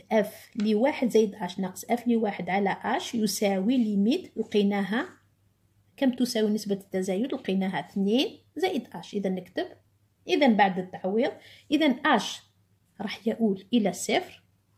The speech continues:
إذا النهاية هذه كم تساوي؟ تساوي العدد اثنين. ماذا نلاحظ؟ إذا وصلنا إلى الخطوة الثالثة. نتابع.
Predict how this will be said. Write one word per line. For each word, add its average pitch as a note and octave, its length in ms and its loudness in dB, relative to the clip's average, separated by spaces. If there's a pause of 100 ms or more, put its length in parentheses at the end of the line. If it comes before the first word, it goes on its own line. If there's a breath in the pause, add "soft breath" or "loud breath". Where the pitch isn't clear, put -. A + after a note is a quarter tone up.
(260)
إذا A3+ 160 6
النهاية G#3 540 4
هذه F#3+ 220 -4
كم G3 180 -2
تساوي؟ F#3+ 480 -4
تساوي - 480 -4
العدد A#3+ 440 -2 (460)
اثنين. F3+ 280 -8 (420 soft breath)
ماذا B3+ 260 6
نلاحظ؟ F#3+ 480 -2 (400)
إذا G#3 300 -4 (260)
وصلنا A3+ 640 -2 (140)
إلى A3 280 -2 (400)
الخطوة A3 600 -2
الثالثة. G#3+ 520 -2 (480)
نتابع. C4+ 640 0